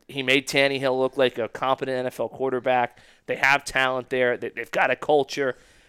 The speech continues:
I, I, I think that Adam Gase is a guy who's gonna really have the Dolphins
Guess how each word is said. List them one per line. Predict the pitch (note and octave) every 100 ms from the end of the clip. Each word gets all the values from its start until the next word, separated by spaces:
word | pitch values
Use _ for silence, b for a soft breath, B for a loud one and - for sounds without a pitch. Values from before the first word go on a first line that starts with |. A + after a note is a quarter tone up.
| b _
I, | C3 -
I, | C#3 -
I | C3+
think | C#3 D#3 C3+
that | C3+ -
Adam | A#2+ C3 C3
Gase | B2+ C3 A#2+
is | B2
a | A#2+
guy | B2 A#2+
who's | A#2+ A2
gonna | B2 A#2
really | B2 B2
have | A#2 B2
the | A#2+
Dolphins | B2 B2 B2+ C3 A#2